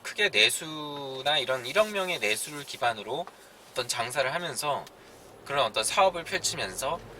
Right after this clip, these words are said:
크게 외부 변동에, 그 외부 변동 요인에 그 크게 동요하지 않는 그런 주식들을 찾는 게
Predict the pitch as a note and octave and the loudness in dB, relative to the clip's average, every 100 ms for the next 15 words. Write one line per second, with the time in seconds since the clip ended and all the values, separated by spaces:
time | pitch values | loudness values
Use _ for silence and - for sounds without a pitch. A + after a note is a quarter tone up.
0 | - - - F#3 G3+ E3+ F3 F2+ F#2+ G#2 | -16 -10 -8 2 6 8 6 0 -2 4
1 | B2 D3+ E3+ C3+ G2+ G#2 G2+ B2 E3+ - | 4 4 -4 -6 -8 -8 -4 -4 -4 -8
2 | - - - - - A2+ G#2+ G2+ G2 F#2+ | -18 -18 -18 -16 -8 -6 -4 -4 -4 -8
3 | - - - - - - - - - C3 | -14 -18 -18 -18 -18 -18 -16 -6 4 6
4 | E3 F3 F3 E3+ - - - F3 C#3+ G#2+ | 4 0 -4 -4 -4 -6 -2 -4 -4 -4
5 | C3 C#3+ G2 - - - - - G#2+ G2+ | -2 -4 -6 -12 -16 -18 -14 -10 -10 -8
6 | - - G#3 - C3 D3+ G3 F#3 - F2+ | -6 -4 -4 -4 -4 2 2 4 0 -2
7 | - - - - - - - - G3+ G3+ | -6 -10 -12 -16 -16 -16 -10 2 2 2
8 | - - - D3+ - G3 F#3+ C#3+ A#2+ B2 | -2 -2 -2 -4 -4 -4 -6 -2 0 0
9 | G2 | -2